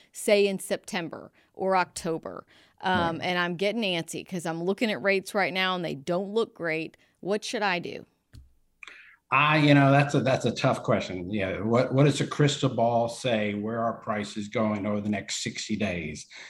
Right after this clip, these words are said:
Speaker 2: It's hard to figure out where they're going over the next two years. So it's even harder than sixty days. So, uh, I think, uh, personally, I think they're gonna be here for a while, uh, especially for sixty days. You're coming into hurricane season.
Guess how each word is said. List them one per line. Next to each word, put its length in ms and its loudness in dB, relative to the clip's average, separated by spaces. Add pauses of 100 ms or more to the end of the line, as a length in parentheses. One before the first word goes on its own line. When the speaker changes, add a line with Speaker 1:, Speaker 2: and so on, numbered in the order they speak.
(120)
Speaker 2:
It's 140 0
hard 240 6
to 100 2
figure 220 4
out 180 4
where 100 4
they're 120 2
going 240 2
over 180 2
the 60 0
next 360 -6
two 220 2
years. 580 2 (520)
So 220 2
it's 100 0
even 180 2
harder 540 2
than 100 -10
sixty 440 -6
days. 480 -2
So, 320 2 (400)
uh, 340 2 (200)
I 100 -2
think, 400 4
uh, 280 4 (160)
personally, 380 6
I 80 8
think 300 4
they're 100 4
gonna 160 0
be 180 2
here 600 0 (300)
for 140 0
a 60 2
while, 720 2
uh, 380 0
especially 400 0
for 140 -4
sixty 340 -6
days. 480 0
You're 120 -6
coming 280 2
into 140 4
hurricane 480 0
season. 640 -2